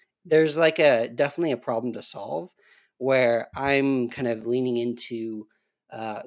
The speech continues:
trying to, like, as a designer, create a,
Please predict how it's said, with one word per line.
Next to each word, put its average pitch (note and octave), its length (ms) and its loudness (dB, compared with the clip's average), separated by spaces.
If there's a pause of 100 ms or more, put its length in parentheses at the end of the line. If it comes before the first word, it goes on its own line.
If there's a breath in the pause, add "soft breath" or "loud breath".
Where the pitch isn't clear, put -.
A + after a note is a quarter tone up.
trying C#3 380 -4
to, A#2+ 280 -8
like, C3+ 180 -8
as C3+ 140 -2
a B2 60 -4
designer, B2 680 -6 (380)
create D3 600 -2 (160)
a, A#2+ 640 -4